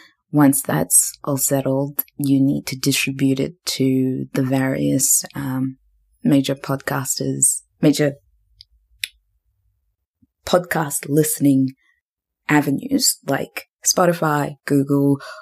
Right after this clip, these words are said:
or Apple Podcasts, which you, you guys are probably listening to right now. And from there, you just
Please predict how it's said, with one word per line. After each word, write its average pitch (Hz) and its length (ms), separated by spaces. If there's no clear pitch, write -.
or - 180
Apple 160 240
Podcasts, - 540
which - 320
you, 143 180
you 143 140
guys 147 160
are - 40
probably 143 280
listening 139 420
to 143 140
right 135 200
now. 160 360
And 143 480
from 147 260
there, 151 300
you 147 320
just - 560